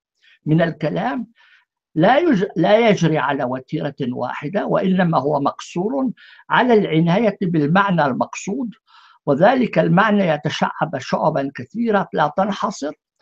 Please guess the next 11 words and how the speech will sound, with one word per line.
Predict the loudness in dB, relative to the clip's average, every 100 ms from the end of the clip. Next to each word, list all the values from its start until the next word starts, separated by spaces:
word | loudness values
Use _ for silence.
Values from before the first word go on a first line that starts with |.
| -20 -20 -20 -18 -2
وإنما | 0 4 6 6 6
يؤتي | 6 4 2 -2 -4
بها، | 2 2 2 0 -6
يؤتى | -6 -2 2 2
بها | 2 0 0 -2
على | -4 -4
حساب | -6 -4 -2 -2
الموضع | -4 -4 -4 -4 -4 -4 -10 _ _ -2
الذي | 4 4 4 0 -6 _ _ _
ترد | -2 -2 -2 -4 -4
فيه. | -6 -16